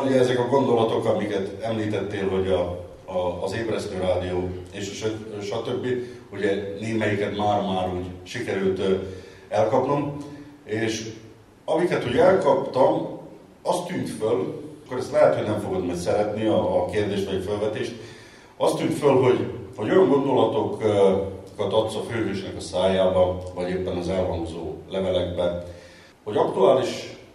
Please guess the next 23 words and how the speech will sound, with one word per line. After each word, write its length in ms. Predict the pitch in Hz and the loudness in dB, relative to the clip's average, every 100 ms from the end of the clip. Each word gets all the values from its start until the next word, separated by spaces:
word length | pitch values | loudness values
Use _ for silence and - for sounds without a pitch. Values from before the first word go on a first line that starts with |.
| - - - - - | -20 -20 -20 -20 -8
az 80 | - | -2
aktualitása 1200 | 147 - - - 110 117 107 107 104 95 92 101 | 0 2 2 2 -2 2 4 4 0 0 0 -2
az, 220 | 95 - 95 | -4 -4 -4
ö, 140 | 95 95 90 90 90 | 0 0 0 -6 -10
az 100 | 95 | -4
abszolút 540 | 156 - - 95 92 | -2 -2 -6 -6 -4
helyén 300 | 98 95 92 | -4 -2 -2
van 260 | 87 87 85 - - | -2 -4 -6 -12 -4
abba 260 | 104 98 | -4 0
a 60 | 98 | -2
korba 360 | 101 98 - 92 | -2 -4 -4 -6
is, 100 | 87 87 | -6 -10
amikor 280 | 85 82 85 | -10 -10 -6
játszik, 460 | - - 139 127 | -4 -4 -8 -10
teszem 340 | 104 95 87 82 | -8 -6 -6 -6
azt, 240 | 80 - - | -6 -8 -8
ö, 400 | 95 87 87 95 | -4 -2 -2 -2
ötvenhat, 600 | 92 90 - - - - - - - - - - - - 85 82 90 | 0 0 4 4 4 0 -8 -12 -16 -18 -18 -18 -18 -14 -10 -8 -2
vagy 200 | 92 92 | -2 0
Zsiguli 360 | 107 101 95 | 0 2 2
program, 460 | 95 95 95 87 82 | 2 4 4 4 4
vagy 120 | 82 | 2
stb. 440 | - 98 135 127 | 2 2 4 4